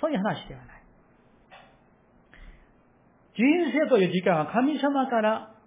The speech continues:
預けられたものであるならば、そのオーナーであられる神様の御心が何であるかをまず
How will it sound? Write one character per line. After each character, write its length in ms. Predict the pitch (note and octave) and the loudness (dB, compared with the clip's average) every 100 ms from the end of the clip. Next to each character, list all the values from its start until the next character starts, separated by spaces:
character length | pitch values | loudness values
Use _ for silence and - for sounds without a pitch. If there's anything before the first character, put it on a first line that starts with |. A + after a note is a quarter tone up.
| - | -8
預 300 | A3+ A#3 - | -6 -6 -6
け 160 | D4+ D4 | -4 -2
ら 140 | C#4 | 0
れ 140 | B3+ | -2
た 180 | G#3 F3+ | -2 -2
も 180 | D3+ D#3+ | -2 -2
の 140 | D#3+ | -4
で 100 | C3+ | -4
あ 120 | C3+ C3+ | -6 -6
る 140 | F#3 | -6
な 140 | C#3 | -4
ら 140 | C3 C#3+ | -6 -4
ば、 320 | C4 A#3+ - - _ _ _ _ - | -2 -2 -6 -20 _ _ _ _ -10
そ 80 | D#4+ | -4
の 320 | E4 F3+ - - _ _ _ _ _ _ | 0 0 -4 -18 _ _ _ _ _ _
オ 320 | B3 D#4+ D#4+ | 0 2 2
ー 40 | D4+ | 0
ナ 160 | C#4+ | 0
ー 40 | C4 | -2
で 80 | |
あ 60 | B3+ | -2
ら 120 | A3+ | -2
れ 180 | G#3+ G3+ | -2 -4
る 120 | F#3+ F#3 A3 | -4 -6 -6
神 400 | B3+ D4 C#4 - | -2 -2 -2 -2
様 420 | C4 A#3+ A#3+ A3+ | -2 0 0 0
の 200 | A3+ A#3+ | 0 0
御 200 | F#3+ B3 | 0 -2
心 380 | D#4 D#4 C#4+ B3 | -4 -6 -4 0
が 180 | G3+ | 0
何 380 | F3+ A#3+ C4 B3+ | 2 2 2 2
で 100 | A#3+ | 0
あ 80 | A#3 | 0
る 120 | E3 | -2
か 140 | - C#3+ | -2 -4
を 80 | C#3 | -2
ま 200 | G3+ | -2
ず 60 | C4+ | -2